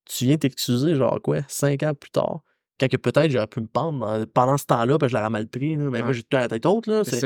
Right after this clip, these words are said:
Speaker 2: ça.
Speaker 1: Mais tu sais,
Speaker 2: Ça aurait été trop tard, man. C'est
Speaker 1: cinq ans plus tard, c'est, tu sais, pour vrai, tu sais, comme toi, que t'écœurais dans le gym, là.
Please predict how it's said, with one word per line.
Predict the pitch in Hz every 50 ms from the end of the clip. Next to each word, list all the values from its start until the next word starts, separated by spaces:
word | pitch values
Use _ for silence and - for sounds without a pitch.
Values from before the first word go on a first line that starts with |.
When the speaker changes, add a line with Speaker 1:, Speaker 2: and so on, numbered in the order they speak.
| 135 156
Speaker 2:
ça. | 175 - _ _ _ _ _
Speaker 1:
Mais | 117 117 117
tu | - -
sais, | 156
Speaker 2:
Ça | 165
aurait | 147 156
été | 175 175
trop | 151 160 170
tard, | 160 165 156 190 247
man. | 240 240 247 233 - _
C'est | - - - 151 151
Speaker 1:
cinq | 170 170 156 151
ans | 247 254
plus | - - -
tard, | - 196 226 220 156
c'est, | - - 113 101 -
tu | - - -
sais, | 165 170
pour | 127 117
vrai, | 156 196 190
tu | -
sais, | 208
comme | - 185 156
toi, | 143 220 220
que | - 127
t'écœurais | - - 135 - 120 120 143 185
dans | 160
le | 117 113
gym, | 139 170 165
là. | 156